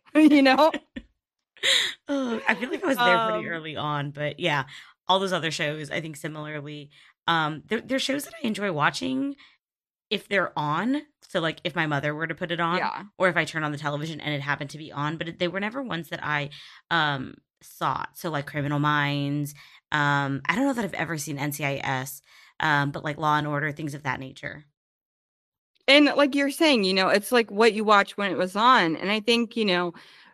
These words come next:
Speaker 1: procedurals dominated a lot of, like,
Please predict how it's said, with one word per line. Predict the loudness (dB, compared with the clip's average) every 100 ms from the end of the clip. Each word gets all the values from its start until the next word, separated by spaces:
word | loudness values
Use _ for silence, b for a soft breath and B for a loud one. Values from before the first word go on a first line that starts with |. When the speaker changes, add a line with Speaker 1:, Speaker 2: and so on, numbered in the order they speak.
| b
Speaker 1:
procedurals | 2 4 6 4 6 6 6 4 -2
dominated | 6 8 10 8 6 4 4 2 0 0
a | 0
lot | 2 4 6 4 2
of, | 0 0 -6 -10
like, | -6 -6 -8